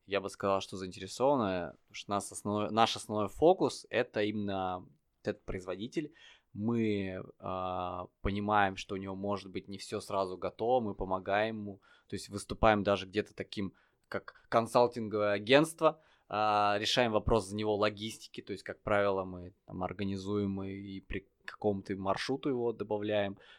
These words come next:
Также у него, он по-, полностью у нас сделан там личный кабинет под поставщика, где он может самостоятельно там выставлять лимиты. То есть самое, ведь проблема небольших производителей — это объем.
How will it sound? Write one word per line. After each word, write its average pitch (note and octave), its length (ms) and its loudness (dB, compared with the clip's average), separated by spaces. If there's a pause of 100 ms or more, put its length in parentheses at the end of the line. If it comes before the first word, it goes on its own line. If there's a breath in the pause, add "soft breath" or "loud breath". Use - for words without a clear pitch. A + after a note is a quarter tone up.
(140 soft breath)
Также G2+ 580 2
у G2 180 -4
него, G#2+ 240 -6
он A2+ 140 -6
по-, A2+ 300 0 (260)
полностью B2 400 0
у - 20 -6
нас G2+ 140 -4
сделан G#2 340 0
там F#2+ 140 -6
личный G#2 300 -6
кабинет G2+ 400 -6
под - 140 -4
поставщика, A#2 680 6
где G2+ 260 -2
он F#2+ 140 -2 (100)
может G#2 360 -2
самостоятельно G#2 840 0
там F#2 180 -8
выставлять G2 480 -2
лимиты. A2 520 2 (300 loud breath)
То G#2+ 80 -4
есть - 140 -4
самое, G2+ 580 6 (320)
ведь G#2 240 -8
проблема B2+ 720 4
небольших G#2 400 -4
производителей — A2 600 0 (400 soft breath)
это A2+ 840 6
объем. G2+ 440 0